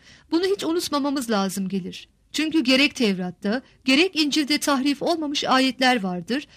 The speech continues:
ve bunlar İslam'ın getirdiği ilkelerin paralelindedir. Bunlara iman etmemizde en ufak bir hata imanımızı zedeler. Şu halde kitaplara imandan Allah'ın bize murat ettiği hikmeti anlamamız gerekir. Allah insanlığı bir peygamberle başlattı.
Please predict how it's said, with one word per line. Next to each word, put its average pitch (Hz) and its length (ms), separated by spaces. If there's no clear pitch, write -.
ve 247 140
bunlar 294 300
İslam'ın 269 520
getirdiği 285 400
ilkelerin 262 420
paralelindedir. 185 840
Bunlara 285 260
iman 269 400
etmemizde 277 460
en 320 60
ufak 277 320
bir 262 80
hata 262 340
imanımızı 247 580
zedeler. 180 560
Şu 320 180
halde 233 360
kitaplara 269 500
imandan 214 680
Allah'ın 247 420
bize 233 200
murat 233 380
ettiği 254 300
hikmeti 240 340
anlamamız 226 500
gerekir. 180 540
Allah 330 420
insanlığı 330 560
bir 320 120
peygamberle 285 720
başlattı. 190 640